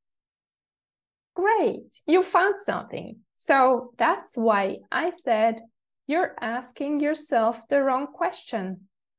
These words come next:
There are things in your life that are working well. And if you've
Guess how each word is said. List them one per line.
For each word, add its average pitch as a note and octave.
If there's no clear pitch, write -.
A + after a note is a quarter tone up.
There D4
are G4
things G4
in D#4
your C#4+
life A#3+
that A3+
are A#3+
working C#4+
well. F#3
And G#3+
if D4
you've C4